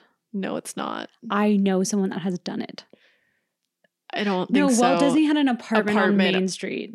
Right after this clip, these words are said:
Speaker 1: The, no, the apartment is above Pirates of the Caribbean.
Speaker 2: Oh.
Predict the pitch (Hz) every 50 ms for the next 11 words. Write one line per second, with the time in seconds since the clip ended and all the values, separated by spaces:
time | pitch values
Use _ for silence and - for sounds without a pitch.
0 | 185 190 208 196 180 170 202 208 202 196 180 185 190 190 - - 208 196 190 185
1 | 202 202 208 202 190 202 185 175 - 180 175 175 170 170 170 180 - - - -
2 | - - - - 180 - - - - - - - - - - 60 - 196 208 214
3 | _ _ _ _ _ _ _ _ _ _ _ _ _ _ - 220 220 240 240 214
4 | 226 - - 208